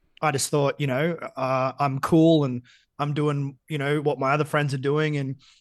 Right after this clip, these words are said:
just really, uh, I guess, immature to the whole thing and, uh,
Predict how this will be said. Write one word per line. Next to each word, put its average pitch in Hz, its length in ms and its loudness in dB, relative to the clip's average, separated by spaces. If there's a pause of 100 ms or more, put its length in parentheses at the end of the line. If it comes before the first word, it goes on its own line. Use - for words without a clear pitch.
(200)
just 226 180 0
really, 151 460 0
uh, 135 180 -6
I 143 60 2
guess, 143 340 -2
immature 156 480 2
to 151 60 4
the 135 140 0
whole 143 480 -2 (260)
thing 160 260 -2
and, 156 100 -4
uh, 151 80 -6